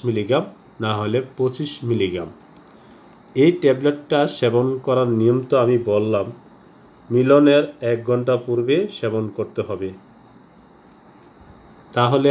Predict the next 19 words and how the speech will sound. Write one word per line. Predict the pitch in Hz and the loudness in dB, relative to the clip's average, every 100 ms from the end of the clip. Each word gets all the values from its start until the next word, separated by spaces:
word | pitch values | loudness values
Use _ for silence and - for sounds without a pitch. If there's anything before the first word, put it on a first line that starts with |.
| 135 | 2
আপনার | 127 135 117 110 | 2 0 0 0
যৌন | 113 143 180 185 - - - - - - - - | 0 0 -2 -6 -18 -20 -20 -20 -20 -20 -20 -10
ক্ষমতা | 113 113 113 - - | -2 -2 0 0 0
বাড়বে, | 101 95 113 196 - - 104 | -4 -2 0 0 -2 -16 -14
আপনার | 98 - 113 104 104 | -12 -4 -2 -2 -4
স্ত্রীর | - 135 143 143 | -8 -8 -8 -6
সাথে | 117 113 117 - | -8 -6 -8 -8
সহবাস | 101 95 104 151 - - - | -8 -6 -4 -4 -6 -16 -8
করতে | 107 - 95 95 | -8 -6 -6 -4
পারবেন। | 90 90 82 - - - - - - - - - - - - - - - - - - - - - - - - 143 | -4 -6 -8 -10 -20 -20 -20 -20 -20 -20 -20 -20 -20 -20 -20 -20 -20 -20 -20 -20 -20 -20 -20 -20 -20 -20 -4 0
এই | 151 | 2
যে | 175 160 | 2 0
প্রোডাক্টটা | 139 139 - - | -2 -2 -4 -4
সম্পর্কে | 123 123 123 120 104 | -4 -4 -2 -2 0
বললাম, | 101 104 92 - - - - - - - - - - - - 113 | -4 -2 -6 -8 -20 -20 -20 -20 -20 -20 -20 -20 -20 -20 -12 -10
আপনারা | - 131 127 117 | -4 0 0 2
অবশ্যই | 151 160 - 160 165 - | -2 -4 -6 -4 -6 -6
আমার | 110 110 101 - | -4 -4 -6 -10
পুরাটা | 123 117 113 | -2 0 0